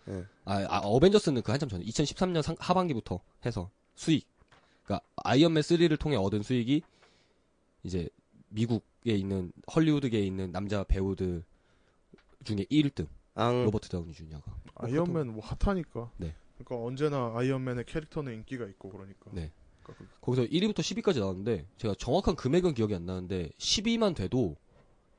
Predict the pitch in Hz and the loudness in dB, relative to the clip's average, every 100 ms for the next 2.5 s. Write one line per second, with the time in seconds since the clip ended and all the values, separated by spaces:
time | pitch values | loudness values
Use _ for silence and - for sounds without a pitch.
0 | _ _ _ _ _ _ _ _ 80 - | _ _ _ _ _ _ _ _ -10 -10
1 | - 127 143 - 85 85 - 73 67 _ | -4 2 2 2 -6 -6 -8 -12 -14 _
2 | _ _ _ - | _ _ _ -12